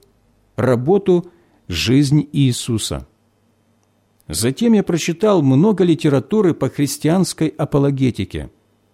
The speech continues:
Это потребность, вообще говоря, любого ученого, потребность удовлетворить свой разум познанием глубоких истин.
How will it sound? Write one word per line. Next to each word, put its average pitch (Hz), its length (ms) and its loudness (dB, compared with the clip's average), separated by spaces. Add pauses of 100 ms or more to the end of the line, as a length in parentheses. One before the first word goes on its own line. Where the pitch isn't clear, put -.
(800)
Это 123 260 0
потребность, 143 840 -2 (300)
вообще 120 420 0
говоря, 120 480 -2 (320)
любого 156 520 2
ученого, 113 640 0 (500)
потребность 170 800 0
удовлетворить 165 800 0
свой 135 260 0
разум 160 420 0
познанием 139 800 2
глубоких 117 600 -2
истин. 135 580 -4